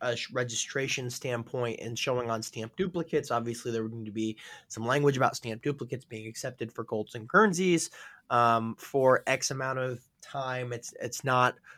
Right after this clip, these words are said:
the standard stamped duplicate is only about six months is it's valid for.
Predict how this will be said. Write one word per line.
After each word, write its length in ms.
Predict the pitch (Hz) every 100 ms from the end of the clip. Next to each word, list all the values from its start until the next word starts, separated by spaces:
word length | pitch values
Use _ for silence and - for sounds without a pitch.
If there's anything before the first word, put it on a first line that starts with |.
| -
the 80 | 127
standard 480 | - 185 220 185 131
stamped 300 | 135 113 -
duplicate 500 | 123 113 - 123 -
is 120 | 120
only 180 | 127 123
about 200 | 117 -
six 260 | - -
months 380 | 110 120 151 -
is 140 | 123 123
it's 200 | 117 -
valid 320 | 113 127 160
for. 300 | - 254 240